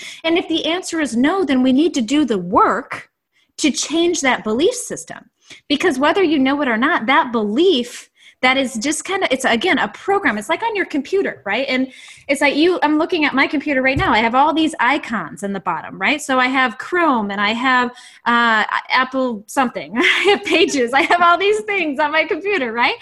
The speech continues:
And I, they're laying there dormant until they're activated, right? And, and you just click them and then they get activated. Well, they're either intentionally activated or they're unconsciously triggered and activated.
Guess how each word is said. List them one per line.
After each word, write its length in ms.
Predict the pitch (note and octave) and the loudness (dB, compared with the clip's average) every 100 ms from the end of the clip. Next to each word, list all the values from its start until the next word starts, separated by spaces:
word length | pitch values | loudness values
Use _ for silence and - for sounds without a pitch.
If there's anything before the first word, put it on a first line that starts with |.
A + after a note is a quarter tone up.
| - - - - - | -14 -20 -20 -14 -2
And 160 | E4 E4+ | 2 4
I, 200 | E4 E4+ | 2 0
they're 200 | C#4 E4+ | -4 -4
laying 420 | D#4 D4 G#4 C5+ A#4+ | -2 -2 0 -4 -4
there 220 | C4+ A3+ | -2 -2
dormant 880 | G#3 E3+ C4+ G4+ D4 D3 C4 - - _ _ _ _ _ _ - | -4 -6 -2 0 -2 -6 -10 -12 -16 _ _ _ _ _ _ 0
until 260 | C#4+ C#4+ G4 | 0 2 0
they're 200 | E4+ - | 2 2
activated, 580 | A3+ - A#3 B2+ - - - | 0 -2 -10 -10 -16 -12 -2
right? 200 | A#3 - | 0 0
And, 280 | D#4+ D#4 | 0 2
and 140 | D4+ D#4+ | 2 2
you 80 | D#4+ | 2
just 200 | E4 - | 0 -4
click 360 | - A4 A#4+ | -2 -2 -2
them 320 | A#3 F3 G3+ C4 | -6 -4 -6 0
and 140 | C4 | 2
then 120 | C4+ | 4
they 120 | C#4 | 4
get 160 | B3+ C4 | 4 2
activated. 640 | C#4+ D4 A3+ E3+ - - _ _ - _ | 0 -2 -8 -10 -12 -18 _ _ -20 _
Well, 440 | A#3+ C4+ C#4+ C#4 - | 2 4 6 2 -2
they're 200 | A#3 C4+ | 0 2
either 280 | C#4 C#4+ D4 | 2 2 0
intentionally 880 | B3 A#3+ - F#4+ A#4+ - B3 G#3 F3+ | 0 -4 -2 -2 -2 -2 -2 -2 -2
activated 640 | G3 - F#3 E3 E3 C#4+ - _ _ | -4 -4 -12 -10 -8 -10 -12 _ _
or 180 | - C4 | 0 2
they're 320 | C4+ C4+ A#3+ | 2 0 0
unconsciously 720 | C4+ C4+ - C4 B3+ A3 G#3+ | 0 -2 0 -2 -2 -6 -8
triggered 640 | G3 - G4+ F#4+ G#3+ F3 - | -8 -4 0 0 -2 -6 -8
and 160 | A3 G3 | -8 -6
activated. 580 | E3+ E3+ F3 - - | -8 -10 -14 -18 -20